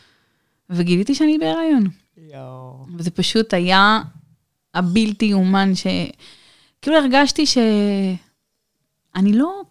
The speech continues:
Speaker 2: כלום מבחינת, אה, החלטות בכלל. אני רק עושה את מה שאני צריכה לעשות, והקדוש ברוך הוא
Speaker 1: עושה את שלו.
Speaker 2: אני, אני נהייתי כלי לשפע, נהייתי כלי לברכה.
Speaker 1: וואו.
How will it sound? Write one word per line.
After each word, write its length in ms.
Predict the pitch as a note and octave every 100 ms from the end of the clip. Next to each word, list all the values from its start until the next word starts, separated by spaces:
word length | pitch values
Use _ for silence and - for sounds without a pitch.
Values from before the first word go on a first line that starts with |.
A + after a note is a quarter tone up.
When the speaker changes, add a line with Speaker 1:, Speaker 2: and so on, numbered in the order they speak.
| _
Speaker 2:
כלום 500 | - C#4+ D#4+ F4+ E4+ -
מבחינת, 600 | A#3 A3+ - A#3 C4 B3+
אה, 140 | D4+ C#4
החלטות 560 | - - G#3 - G4 F#4+ F4+
בכלל. 380 | C#4 B3 G#3 F3 - _ _ _ -
אני 120 | G3
רק 180 | A#3+ C#4
עושה 180 | D4+ D#4+
את 100 | D4+
מה 140 | D4+
שאני 500 | C#4 D#4+ D4+ D4 C4+
צריכה 420 | - C4 C4 B3+
לעשות, 480 | A#3 G#3 F#3+ F#3+ F3+
והקדוש 320 | F#3+ F#3 G#3+
ברוך 180 | B3+ F4
הוא 360 | F#4+ F#4+ F#4 F4 _ _ _ _ _
Speaker 1:
עושה 280 | - E3 F3
את 80 | E3
שלו. 220 | E3 D#3 D#3 _ - -
Speaker 2:
אני, 120 | G3
אני 240 | G#3+ G#3+ A3+
נהייתי 360 | A3 A#3 D4+
כלי 140 | - E4
לשפע, 500 | E4+ - F#4+ - G3
נהייתי 260 | G3 A3
כלי 180 | B3+ C#4+
לברכה. 400 | D4+ C4+ C#4 - A4 G#3+ - _ _ _ _ _ _ _ _ _ _ _ _ _ _
Speaker 1:
וואו. 460 | C3+ C3+ B2+ A#2+